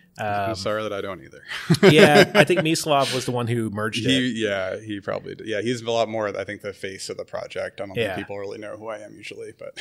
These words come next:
Speaker 1: <laughs>
Speaker 2: Yeah, but I, I will say that the experience was really nice of writing,
Speaker 1: Excellent.
Speaker 2: like, picking up Go. Um, it's like the, the lower levelness of,
Speaker 1: Mm-hmm.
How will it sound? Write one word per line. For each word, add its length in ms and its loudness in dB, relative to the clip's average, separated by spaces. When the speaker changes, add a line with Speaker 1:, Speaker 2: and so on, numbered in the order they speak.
Speaker 1:
<laughs> 120 0
Speaker 2:
Yeah, 240 4
but 300 2
I, 140 2
I 20 2
will 160 4
say 240 4
that 160 2
the 80 2
experience 720 -2
was 180 -6
really 220 -6
nice 540 -10
of 280 -8
writing, 140 0
Speaker 1:
Excellent. 160 -8
Speaker 2:
like, 120 -10
picking 280 -2
up 120 -2
Go. 540 0
Um, 400 -8
it's 140 -8
like 180 -2
the, 420 -4
the 100 -4
lower 360 0
levelness 640 -6
of, 420 -6
Speaker 1:
Mm-hmm. 160 -8